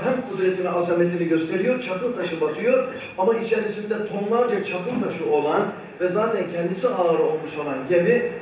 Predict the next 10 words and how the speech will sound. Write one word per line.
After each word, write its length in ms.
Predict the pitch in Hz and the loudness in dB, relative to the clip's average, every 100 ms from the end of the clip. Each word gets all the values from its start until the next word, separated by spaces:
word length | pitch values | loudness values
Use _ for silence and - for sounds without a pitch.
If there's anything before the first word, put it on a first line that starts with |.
| - 214 | -12 -6
bir 80 | 165 | -4
bakıyorsunuz 640 | 165 156 143 139 180 - | -4 -6 -8 -6 -4 -2
suyun 240 | 170 180 | -2 -2
içerisine 640 | - - - 165 202 214 - - - | -4 -4 -4 -2 -2 -2 -6 -10 -2
batmamış 760 | 180 180 160 147 175 175 - - | 0 0 -4 -2 0 0 -4 0
oluyor. 360 | 165 151 135 135 - - - - - | 0 4 4 2 -2 -12 -14 -16 -4
Mastar 380 | 254 233 226 226 | -2 2 2 2
fi 160 | 214 | -2
mevdi'i 360 | 202 214 185 196 | -4 -4 -4 -4
hal, 280 | 170 - | -2 0